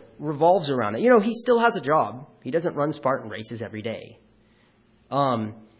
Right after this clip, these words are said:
he still drives a car around and puts fuel in it and all of that. But everything he does is driven by a passion. And that is this one goal in his life to m-, to win a Spartan race.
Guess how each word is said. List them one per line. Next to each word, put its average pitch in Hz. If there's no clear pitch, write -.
he 214
still 185
drives 147
a 151
car 147
around 139
and 139
puts 151
fuel 131
in 120
it 135
and 135
all 127
of 160
that. 156
But 165
everything 220
he 185
does 123
is 131
driven 160
by 113
a 101
passion. -
And 110
that 131
is 113
this 120
one 123
goal 160
in 170
his 175
life 117
to -
m-, 139
to 135
win 143
a 139
Spartan 120
race. -